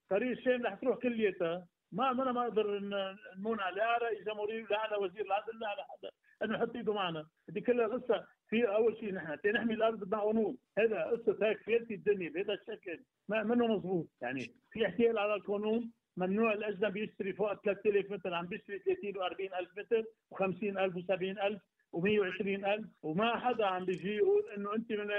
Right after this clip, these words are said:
بعدين أنا بقول لك إذا رحت أنت على أي واحد أجنبي، سوري أو فلسطيني أو عراقي أو ما بعرف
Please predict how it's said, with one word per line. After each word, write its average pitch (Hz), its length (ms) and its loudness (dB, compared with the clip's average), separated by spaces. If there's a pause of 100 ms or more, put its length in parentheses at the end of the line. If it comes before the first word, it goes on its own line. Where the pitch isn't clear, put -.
(220)
بعدين 226 320 0
أنا 233 160 -2
بقول 233 240 0
لك 202 120 -2
إذا 208 200 0
رحت 233 280 2
أنت 220 180 -4
على 190 280 2
أي 220 160 0
واحد 190 260 0
أجنبي، 160 500 -6 (120)
سوري 202 380 2
أو 180 100 -4
فلسطيني 196 640 0
أو 185 120 6
عراقي 180 420 2
أو 180 100 0
ما 175 100 -2
بعرف 170 220 -4